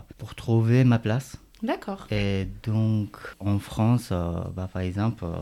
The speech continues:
Speaker 1: quand je, j'ai obtenu des, euh, mon statut et des documents, et cetera, donc, euh,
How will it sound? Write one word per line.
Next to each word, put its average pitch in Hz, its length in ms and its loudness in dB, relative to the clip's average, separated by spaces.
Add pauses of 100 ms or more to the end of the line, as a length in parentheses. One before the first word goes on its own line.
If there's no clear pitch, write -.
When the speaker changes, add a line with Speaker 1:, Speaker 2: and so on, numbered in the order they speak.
(440)
Speaker 1:
quand 98 300 0
je, 92 180 -2 (300)
j'ai 87 160 -4
obtenu 95 580 -2
des, 85 320 -4 (760)
euh, 80 300 -6
mon 90 180 0
statut 110 480 -2
et 92 200 0
des 82 180 -2
documents, 101 520 -2
et 95 120 -2
cetera, 104 380 -6
donc, 90 260 -4
euh, - 20 -8